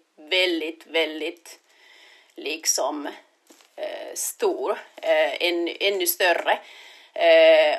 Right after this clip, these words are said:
och just särskilt den kommer dra nytta av, eh, alltså sociala medieplattformar som, eh, ja, men Instagram, Facebook, TikTok. Eh, så att man helt enkelt liksom kan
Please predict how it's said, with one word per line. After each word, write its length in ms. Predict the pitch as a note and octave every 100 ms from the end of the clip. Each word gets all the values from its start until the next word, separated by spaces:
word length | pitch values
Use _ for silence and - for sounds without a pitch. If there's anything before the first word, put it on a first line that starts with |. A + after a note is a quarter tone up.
| -
och 320 | E3+ F3 - - _ _ - - A#2+
just 360 | F#3+ G#3 - - _
särskilt 560 | - G#3 G3+ G3+ E3+ -
den 140 | F3
kommer 200 | E3+ E3+
dra 160 | D#3 E3+
nytta 340 | E3+ E3+ E3+
av, 320 | D#3 D#3 D3+
eh, 100 | E3 - - _ -
alltså 240 | F3 E3+
sociala 320 | E3 E3 D#3+ D#3+
medieplattformar 760 | D#3+ D#3 E3 D#3 - D#3+ C#3+
som, 360 | - D3+ C#3+ C#3
eh, 180 | B2 D3+ - _ _
ja, 160 | - E3
men 180 | D#3 E3
Instagram, 520 | F3+ F3+ D3+ E3 D#3+
Facebook, 480 | D#3+ D#3+ C#3 D3 -
TikTok. 540 | F3 - D3+ - - _ - - - _ -
Eh, 800 | D#3 C#3+ C#3 C#3 G2+ - - -
så 260 | - - F3
att 120 | F3
man 360 | F3+ E3 D#3 -
helt 260 | G#3 F3 F3+
enkelt 360 | F3 D#3+ D#3+
liksom 340 | D#3+ - E3+ E3+
kan 420 | G3+ D3+ D3